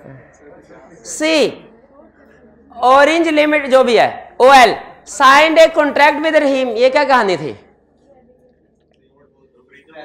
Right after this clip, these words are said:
हाँ, सोशल, उन्होंने कहा, कंपनी ने कहा एक आईटी फर्म को रहीम की,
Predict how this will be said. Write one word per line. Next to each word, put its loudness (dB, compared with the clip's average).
हाँ, 2
सोशल, 0
उन्होंने -2
कहा, 2
कंपनी -2
ने -2
कहा 2
एक 0
आईटी 2
फर्म 0
को -2
रहीम 0
की, 2